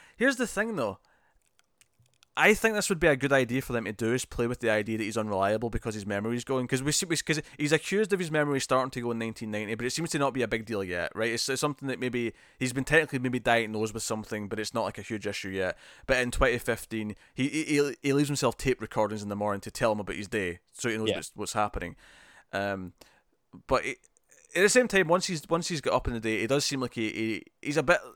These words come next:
Speaker 1: out there at times, but he does seem to, like, handle himself well enough. He knows who he is, he knows who his family is, so on and so on.
Speaker 2: Yeah, we see him zoning out a bit in the, in the nineties. It, it could be played as, you know, he's just thinking about the day, he's a bit stressed,
Speaker 1: Yeah.
Speaker 2: right?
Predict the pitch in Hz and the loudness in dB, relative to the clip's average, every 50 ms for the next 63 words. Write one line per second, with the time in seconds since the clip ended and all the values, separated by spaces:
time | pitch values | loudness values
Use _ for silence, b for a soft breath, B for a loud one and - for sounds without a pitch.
0 | _ _ - 139 143 143 139 143 131 123 - - - 123 123 131 139 135 123 - | _ _ 4 4 4 4 4 2 2 2 0 0 0 2 2 2 0 -2 -4 -4
1 | - 104 127 135 147 - - - 139 131 - 120 107 - 117 98 - _ - - | -2 -2 0 0 0 0 0 -2 -2 -2 -4 -4 -4 -4 -6 -6 -6 _ -18 -20
2 | - - - - 127 123 127 120 117 110 110 - 117 107 104 - 107 107 98 95 | -16 -10 0 2 4 4 4 2 -2 -2 -2 0 0 -2 0 -2 -2 -2 -2 -2
3 | 92 92 85 - 117 117 135 147 147 - 139 123 113 110 110 101 107 110 117 120 | -2 -4 -4 -4 -2 0 2 2 2 2 2 2 2 2 0 0 -2 -4 -4 -4
4 | 127 113 - 117 107 101 95 101 98 98 95 95 92 - - - - - 104 92 | -4 -2 0 0 0 0 -2 -2 -2 -2 -4 -4 -6 -10 -12 -12 -10 -6 -6 -6
5 | 87 85 - 143 139 143 139 135 143 151 139 - - 180 180 180 175 165 151 135 | -6 -2 0 2 4 4 4 2 2 -2 -6 -6 -4 -2 -2 -2 -2 -2 -4 -6
6 | 110 104 127 127 131 131 123 110 107 104 104 110 117 113 - _ _ - 120 113 | -6 -2 0 0 0 0 -2 -2 -2 -2 -2 -4 -6 -8 -10 _ _ -8 -6 -4
7 | 113 120 117 110 104 117 113 113 113 113 110 110 107 110 110 110 113 113 117 117 | -2 0 0 0 -2 -4 -4 -2 0 0 0 0 -2 -4 -4 -2 0 0 0 0
8 | 107 117 117 117 110 - - 135 143 156 - 147 151 139 - 165 156 147 170 160 | 0 -2 -2 -2 -4 0 2 2 2 2 2 0 0 2 2 2 2 4 2 0
9 | - - - 151 143 139 127 127 120 117 113 - - 127 123 113 113 107 - 110 | 0 0 2 2 4 4 4 4 4 4 2 -2 -2 -2 0 0 -2 -2 -6 -10
10 | - - - 113 107 - - 110 107 107 107 104 110 104 104 104 98 95 95 95 | -10 -6 -4 -4 -4 -4 -4 -2 2 2 2 2 2 2 2 4 4 4 2 0
11 | 98 107 110 - - - - 117 101 92 92 - - - 110 104 104 113 - | -2 -4 -4 -4 -4 -2 0 2 2 2 2 -2 -2 2 4 4 4 4 2